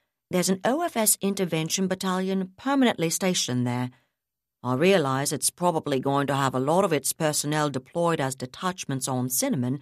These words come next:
and elsewhere around the system, but if they've managed to hang on to any significant portion of that troop strength, and we have to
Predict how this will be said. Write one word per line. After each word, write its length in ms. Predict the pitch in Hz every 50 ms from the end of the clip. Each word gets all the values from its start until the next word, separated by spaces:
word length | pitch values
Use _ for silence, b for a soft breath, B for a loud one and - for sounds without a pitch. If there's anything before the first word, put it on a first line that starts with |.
| b b b b b b b
and 320 | 123 120 123 123 120 - - -
elsewhere 520 | 170 170 156 - - 160 170 165 156 143
around 240 | 143 151 143 139 131
the 60 | 123
system, 600 | - - 196 190 190 - - - 120 120 131 135 b b b b b b b b _ _ _ -
but 200 | 135 147 156 -
if 200 | - 294 302 -
they've 260 | 415 415 415 403 -
managed 420 | 240 214 208 202 196 180 - - -
to 80 | 165
hang 180 | 160 165 160 156
on 260 | 156 160 160 156 151
to 120 | - 151 139
any 200 | 147 180 220 262
significant 760 | - - - 151 131 135 131 131 - 156 - 190 196 196 _
portion 420 | - 185 180 185 185 185 - 196 185
of 120 | 175 165
that 240 | - 160 151 - -
troop 280 | - - 196 208 196 -
strength, 420 | - - 240 247 277 294 294 - b b b b b b b b _ _ _ -
and 140 | 131 131
we 100 | 143 147
have 220 | 147 143 139 131 -
to 120 | - -